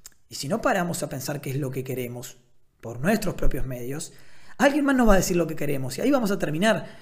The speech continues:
comprando cosas que no precisamos o no necesitamos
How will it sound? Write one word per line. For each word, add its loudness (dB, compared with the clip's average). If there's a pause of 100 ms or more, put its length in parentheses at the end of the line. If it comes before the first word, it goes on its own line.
comprando 2
cosas 0
que -4
no 0
precisamos 4
o -4
no -2
necesitamos 0